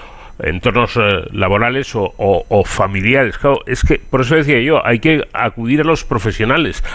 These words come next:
a los que realmente saben, eh, de esto, porque, eh, parece que todos somos psiquiatras, ¿no? Y que todos podemos opinar.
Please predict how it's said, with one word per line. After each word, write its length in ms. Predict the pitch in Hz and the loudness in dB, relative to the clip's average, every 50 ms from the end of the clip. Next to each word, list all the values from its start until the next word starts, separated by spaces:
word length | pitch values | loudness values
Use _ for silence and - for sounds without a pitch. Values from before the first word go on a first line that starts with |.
| - - | -6 -2
a 100 | 92 92 | 0 0
los 220 | 95 98 - - | 0 0 -4 -4
que 140 | - - 98 | -2 0 0
realmente 600 | 95 101 104 123 143 151 160 156 - - 120 104 | 2 2 0 0 -2 -4 -6 -6 -4 -4 -4 2
saben, 520 | - - - 147 151 131 117 95 87 87 - - - - - - - - - | 4 4 6 4 4 0 -4 -10 -12 -14 -16 -18 -18 -18 -20 -20 -16 -6 -2
eh, 320 | - 101 101 98 98 90 | 2 2 4 4 2 2
de 100 | 85 104 | 2 0
esto, 240 | 123 - - 160 127 | 0 2 2 0 0
porque, 300 | - 110 95 87 95 82 - - - - - - | 2 0 0 0 0 -2 -2 -6 -14 -14 -12 -4
eh, 200 | 101 101 92 82 78 - | 0 0 0 0 -2 -2
parece 280 | - 95 - - 143 | -2 0 0 0 0
que 100 | 113 123 | 0 0
todos 420 | 117 - 147 143 139 123 - - - | 0 2 2 2 2 0 -2 -2 -2
somos 300 | - 120 117 110 101 - | 0 0 2 2 0 -2
psiquiatras, 640 | - 92 - 131 160 190 175 - 127 110 92 - 123 | -4 -4 -2 0 0 0 0 -2 -4 -4 -4 -4 -4
¿no? 100 | 131 156 | -6 -6
Y 60 | 151 | -2
que 120 | 113 113 92 | -4 -4 -2
todos 260 | - 110 110 101 - - - - | -2 -2 -2 -4 -6 -10 -4 0
podemos 520 | 107 104 110 113 110 101 98 - - 110 - | 2 4 4 4 2 0 -2 -2 -4 -6 -4
opinar. 540 | - - 101 - - 98 107 131 156 120 - | 0 -2 0 2 2 2 2 2 2 0 -4